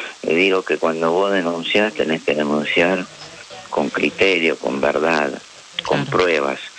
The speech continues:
Speaker 1: Y hay cosas que no se pueden comprobar. Y encima con una persona que no se puede defender ya. Porque nadie va a, a negar la, la relación, pero,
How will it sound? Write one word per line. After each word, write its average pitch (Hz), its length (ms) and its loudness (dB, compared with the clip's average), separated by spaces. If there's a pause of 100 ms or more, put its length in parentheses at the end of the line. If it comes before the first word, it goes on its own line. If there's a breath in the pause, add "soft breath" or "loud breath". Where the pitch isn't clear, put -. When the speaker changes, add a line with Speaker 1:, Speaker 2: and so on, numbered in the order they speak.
(460 loud breath)
Speaker 1:
Y 95 80 0
hay 104 100 4
cosas 123 360 0
que - 120 -2
no 85 120 2
se 80 180 0
pueden 73 380 0
comprobar. 65 520 0 (840)
Y 80 320 0
encima 107 480 2
con 85 140 0
una 82 160 2
persona 98 400 0
que 80 100 2
no 78 100 -2
se - 120 -2
puede 78 240 2
defender 87 560 0
ya. - 160 -2 (880 loud breath)
Porque 78 680 0 (220)
nadie 92 360 2
va 82 320 2
a, 78 260 0
a 78 40 2
negar 80 360 2 (120)
la, 71 420 0 (440 loud breath)
la 71 140 2
relación, 80 580 0
pero, 73 320 -4